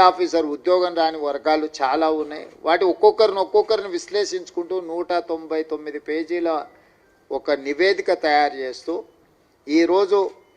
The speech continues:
ఎస్సీ పదిహేను శాతం రిజర్వేషన్లను గ్రూప్ వన్కు ఒక శాతము, గ్రూప్ టూకి తొమ్మిది శాతం, గ్రూప్ త్రీకి ఐదు శాతం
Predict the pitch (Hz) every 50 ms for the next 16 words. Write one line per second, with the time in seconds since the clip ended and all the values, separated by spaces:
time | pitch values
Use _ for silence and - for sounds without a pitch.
0 | _ _ _ _ _ _ _ - 139 156 151 - - - 202 208 202 196 170 -
1 | - - 147 147 160 165 185 185 185 185 185 170 - 170 160 165 165 - 175 160
2 | 165 - _ _ _ _ _ _ _ _ - 139 135 156 165 165 160 165 160 156
3 | - 151 147 143 143 143 143 151 160 - - _ _ _ _ _ _ _ _ _
4 | - 110 123 143 170 175 175 - 151 135 147 156 170 185 175 - 175 165 151 123
5 | - 143 139 - 151 - 160 151 147 - 151 143 139 147 143 - _ _ _ -
6 | 135 127 151 151 147 - - 156 160 156 156 - 160 151 - - 139 135 143 143
7 | - - 143 139 139 147 143 147 143 131 135 131 131 - _ _ - 131 147 143
8 | - - 139 127 - - _ _ - 127 131 139 147 143 - 139 127 127 123 135
9 | 135